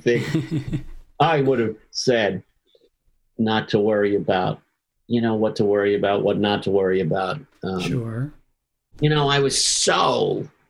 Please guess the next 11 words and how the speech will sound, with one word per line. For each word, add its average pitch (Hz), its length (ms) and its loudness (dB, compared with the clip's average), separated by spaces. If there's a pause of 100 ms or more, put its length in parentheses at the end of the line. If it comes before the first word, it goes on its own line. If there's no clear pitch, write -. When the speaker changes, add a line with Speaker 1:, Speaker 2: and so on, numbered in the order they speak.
(400)
Speaker 1:
obsessed - 720 0
with 113 140 2
my 107 240 2
career, 101 680 0 (720)
Speaker 2:
Hmm. 131 340 -2 (440)
Speaker 1:
<laughs> - 680 -12
but 190 80 4
I 190 100 2
had 202 320 2
to 160 80 4
be. - 280 -4